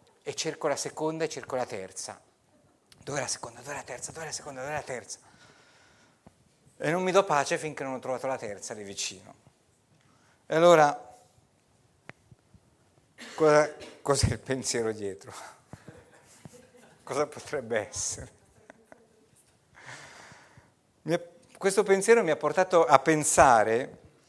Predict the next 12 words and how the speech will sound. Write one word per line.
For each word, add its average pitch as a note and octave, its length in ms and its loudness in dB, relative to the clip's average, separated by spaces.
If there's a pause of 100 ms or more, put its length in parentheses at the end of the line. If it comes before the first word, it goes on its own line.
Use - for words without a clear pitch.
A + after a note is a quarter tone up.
(420)
che D#3+ 100 -6
dobbiamo F3 280 -2
fare F3+ 260 -2
attenzione D#3 1200 -4 (300)
a C3 220 -8
ciò - 200 -10
che D3 120 -8
porta C#3+ 380 -2
frutto B2+ 720 -10 (720)
e D#3 100 -10
considerarlo E3 1160 -2 (340)
e, F3 420 -8